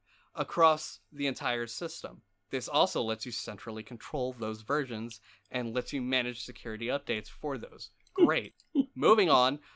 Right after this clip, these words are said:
Speaker 1: you would run your separate web apps and separate users in separate home dirs, whether the home dir is set to serve H T T P, whatever. That's how you would do that.
Speaker 2: Nothing
Speaker 1: Because
Speaker 2: like just
Speaker 1: then
Speaker 2: making a huge pain in the fucking nutsack.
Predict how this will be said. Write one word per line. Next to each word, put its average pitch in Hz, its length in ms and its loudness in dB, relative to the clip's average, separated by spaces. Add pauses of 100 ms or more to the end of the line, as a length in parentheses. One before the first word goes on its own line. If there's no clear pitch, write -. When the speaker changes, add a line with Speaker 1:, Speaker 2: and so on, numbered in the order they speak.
(160)
Speaker 1:
you 151 160 -6
would 151 260 0
run 190 220 6
your 170 120 -4
separate 202 380 0
web 151 260 6
apps 131 300 2
and 127 160 -6
separate - 500 -4 (100)
users 117 920 -6 (320)
in 117 140 -8
separate - 440 -4
home 165 340 -6
dirs, - 420 -12 (140)
whether 139 280 0
the 123 100 -2
home 165 200 -8
dir 147 140 -2
is 135 100 -6
set 139 160 -6
to 120 80 -12
serve 151 240 -6
H 139 160 -6
T 123 80 -16
T - 100 -20
P, 123 160 -6
whatever. 123 480 -2 (500)
That's 156 280 6
how 175 100 2
you 135 180 -2
would 117 160 -2
do 113 180 -4
that. 90 300 -12 (460)
Speaker 2:
Nothing 143 260 -2
Speaker 1:
Because 175 160 6
Speaker 2:
like 120 60 -6
just 143 80 -2
Speaker 1:
then 180 300 10
Speaker 2:
making 104 120 0
a - 60 -14
huge 160 240 -6
pain 147 180 -4
in 135 100 -4
the 110 80 -4
fucking 120 440 -2
nutsack. - 540 -2